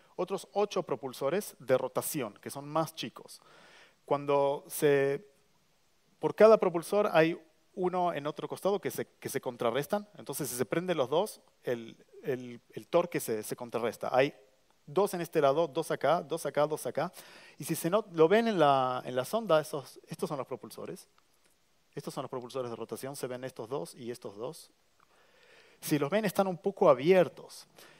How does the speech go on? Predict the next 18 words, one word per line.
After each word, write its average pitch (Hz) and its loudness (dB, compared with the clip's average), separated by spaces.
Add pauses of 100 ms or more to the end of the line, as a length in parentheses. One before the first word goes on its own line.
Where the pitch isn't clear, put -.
Y 131 -6
la 135 8
razón 202 2
es 190 0
para 139 4
dar 165 6
el 131 -4
control 160 -8
en 175 -6
el 151 -6
tercer 139 0
eje. 123 -4
Tenemos 147 -6
control 147 -10
en 143 -10
tres 147 -6
ejes, 110 -6
así, 143 -4